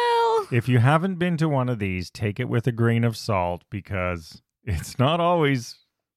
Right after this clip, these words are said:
Speaker 2: that
Speaker 1: Reduced
Speaker 2: much
Speaker 1: by, like,
Speaker 2: lower.
Speaker 1: what, one minute?
Speaker 2: Yeah, we've had some, you know, less than stellar experiences.
Speaker 1: We've had wait times be even longer <laughs>
Speaker 2: Yeah, we've had wait
Speaker 1: sometimes.
Speaker 2: times longer than the regular day. So,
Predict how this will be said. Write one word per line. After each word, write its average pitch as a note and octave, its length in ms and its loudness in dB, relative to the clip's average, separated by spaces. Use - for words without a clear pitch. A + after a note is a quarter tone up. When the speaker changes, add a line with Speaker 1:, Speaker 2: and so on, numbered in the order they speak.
Speaker 2:
that G#2+ 120 2
Speaker 1:
Reduced A#2 200 0
Speaker 2:
much A2+ 80 2
Speaker 1:
by, A3 140 4
like, A3 160 4
Speaker 2:
lower. F#3 120 0
Speaker 1:
what, F#3 200 0
one F3 260 -2
minute? A#3 420 0
Speaker 2:
Yeah, E2 320 -2
we've A2 240 -4
had G#2+ 260 -2
some, F2+ 380 -6
you F#2 100 -10
know, D#2+ 320 -12
less G#2+ 300 -2
than F2 360 -8
stellar F#2+ 560 -2
experiences. F#2 520 -6
Speaker 1:
We've C#4+ 140 -8
had C4+ 180 -4
wait B3 180 -4
times B3+ 220 -2
be A3+ 260 -10
even A#3 300 -4
longer G#3+ 380 -2
<laughs> - 140 -20
Speaker 2:
Yeah, G#2 200 -2
we've A#2 140 2
had C3+ 180 2
wait B2 160 2
Speaker 1:
sometimes. G#2 240 -2
Speaker 2:
times F#2+ 80 -6
longer F#2+ 300 -2
than E2+ 180 -10
the E2 80 -8
regular E2 400 -10
day. D2+ 300 -14
So, E2+ 400 -10